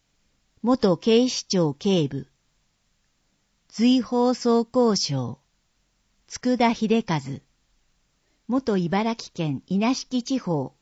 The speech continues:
広域市町村検事務組合消防官。随宝装甲賞、星倉重俊。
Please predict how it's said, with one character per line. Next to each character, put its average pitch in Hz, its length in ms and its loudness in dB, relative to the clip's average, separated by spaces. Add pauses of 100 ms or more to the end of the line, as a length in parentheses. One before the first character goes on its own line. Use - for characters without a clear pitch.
広 262 280 2
域 254 280 -4
市 - 120 -14
町 247 260 0
村 254 280 0
検 143 380 -6 (160)
事 180 140 -2
務 240 120 2
組 240 380 0
合 143 180 -4
消 214 360 -2
防 196 300 0
官。 127 300 -12 (1400)
随 247 220 2
宝 254 280 2
装 247 320 0
甲 233 280 0
賞、 131 420 -8 (760)
星 - 320 -6
倉 247 260 0
重 226 340 -2
俊。 - 420 -8